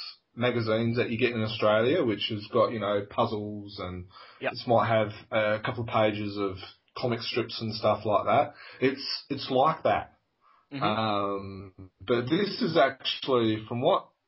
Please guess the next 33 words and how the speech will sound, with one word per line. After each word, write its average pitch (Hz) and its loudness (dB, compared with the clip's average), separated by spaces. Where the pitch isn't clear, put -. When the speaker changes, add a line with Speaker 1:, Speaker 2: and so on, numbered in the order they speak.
Speaker 1:
I 131 4
can 123 -4
read, 113 4
I 120 4
haven't 170 0
researched 131 0
a 127 0
lot 127 4
about 147 2
it - -8
because, 117 -6
like, 104 6
I 110 0
was 113 0
only 117 2
made 104 4
aware 101 4
of 101 0
this, - -6
like, 92 2
uh, 90 4
Friday 95 4
evening, 113 -2
I 131 -4
think 143 -8
it - -6
was, 156 4
or 92 -2
yesterday. 117 2
Um, 92 0
so 104 0
I 110 4
haven't 110 2